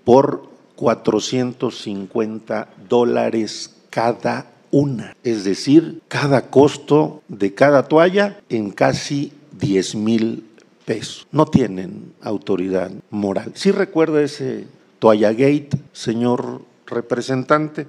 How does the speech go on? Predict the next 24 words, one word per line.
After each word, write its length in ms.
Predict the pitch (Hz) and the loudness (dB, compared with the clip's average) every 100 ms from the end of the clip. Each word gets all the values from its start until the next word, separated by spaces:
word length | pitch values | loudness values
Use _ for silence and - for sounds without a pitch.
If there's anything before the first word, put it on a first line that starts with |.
| _ | _
Y 140 | 139 | 0
ya 120 | 139 | 2
ni 140 | 214 220 | 4 2
digo 540 | 147 180 147 135 135 - | 2 4 4 2 -4 -6
de 140 | 104 | -4
las 180 | 98 92 | -2 -2
cortinas 880 | - 95 135 131 123 104 90 - - _ - | -4 -2 -2 -2 -2 -4 -8 -14 -20 _ -6
a 120 | 110 | -4
control 800 | - 95 98 123 120 123 110 104 - | -2 -4 0 2 4 4 0 -6 -10
remoto 760 | 113 110 120 156 156 - 127 - | 0 2 6 4 4 0 -4 -4
con 240 | - 107 | -2 0
un 140 | 113 113 | -2 0
costo 640 | - 110 - - 107 90 | 2 2 2 -4 -4 -6
de 240 | 101 98 95 | -4 -2 0
diecisiete 880 | 101 101 - 107 - 113 98 - | 0 0 -2 -6 -4 0 0 0
mil 480 | 101 110 110 107 110 - - | 0 2 2 0 -4 -10 2
dólares 800 | 113 107 98 92 110 113 - - | 4 6 2 -2 -8 -10 -16 -10
cada 280 | 104 101 95 | -4 -2 -2
uno. 180 | 98 - - | -4 -8 0
Por 140 | 104 | 2
supuesto 420 | 98 - 196 - | 4 4 4 4
que 60 | 117 | 0
el 80 | - | 0
presidente 880 | 101 - 107 123 127 - 113 98 | -2 -2 2 2 2 2 2 2